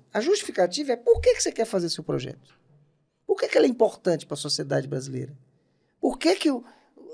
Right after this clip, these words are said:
co-, você que vai fazer um projeto, você coloca na sua cabeça, por que que o governo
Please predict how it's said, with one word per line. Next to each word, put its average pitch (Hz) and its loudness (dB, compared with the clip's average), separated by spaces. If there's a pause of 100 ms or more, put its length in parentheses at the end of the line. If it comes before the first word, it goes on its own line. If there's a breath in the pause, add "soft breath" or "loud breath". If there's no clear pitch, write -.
(140)
co-, 226 0
você 240 4
que 294 -6
vai 269 8
fazer 202 2
um 185 0
projeto, 180 2
você 185 -4
coloca 208 -2
na 196 -2
sua 196 -4
cabeça, 196 -4
por - -6
que - 0
que - -6
o - -4
governo 226 4